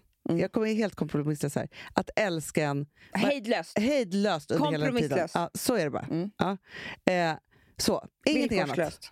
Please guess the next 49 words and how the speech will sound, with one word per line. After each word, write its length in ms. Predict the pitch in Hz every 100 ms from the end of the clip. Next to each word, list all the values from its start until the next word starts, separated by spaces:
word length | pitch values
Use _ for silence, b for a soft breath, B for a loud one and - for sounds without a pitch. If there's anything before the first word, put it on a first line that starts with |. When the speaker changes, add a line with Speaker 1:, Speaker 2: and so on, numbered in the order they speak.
| -
Speaker 2:
Ja. 180 | 185 -
Och 140 | - -
inte 560 | 320 294 233 _ 269 196 - _ _ _ _ -
säga 200 | - 233
ett 120 | - - -
ord 420 | 269 202 147 151
förrän 220 | - 190 175
man 120 | 175
Speaker 1:
Nej. 100 | 160
Speaker 2:
själv 220 | 190 175
vill 120 | 175
levla 260 | 175 160 165
tillbaka. 500 | 180 175 233 269 269 381
Speaker 1:
Tvärtom, 560 | 311 - - 214 185 170
säga 280 | - 190 175
att 80 |
man 160 | - 170
är 40 |
finare 460 | 175 - 202 175 160
än 80 | 160
någonsin. 420 | 151 135 143 165
Speaker 2:
Ja, 180 | 233 208
Speaker 1:
Hela 300 | 196 165 143
tiden. 200 | - 78
Speaker 2:
så 80 | -
är 60 | 202
det. 100 | 156 -
Och 120 | 226
särskilt 280 | 294 233 214
efter. 380 | 208 - 151 160
Speaker 1:
Ja. 200 | - 185 - -
Speaker 2:
Ja, 200 | 170 180 - _
så 140 | - 185
är 60 |
det. 100 | 139 - 160
Speaker 1:
Mm. 120 | 175 B B B B -
Speaker 2:
Och 140 | 233
då 380 | 196 185 269 277
i 20 |
alla 200 | 262 185
fall, 300 | 156 131 117 - _ _ _
när 320 | 208 220 208 202
man 220 | 196 196
sen 340 | 175 147 143 - -
liksom 340 | 160 - 156 - _ -
börjar 240 | 175 180 165
levla 320 | 160 147 160
tillbaka. 600 | 202 190 226 - - 147 - -
Speaker 1:
Mm. 220 | 170 165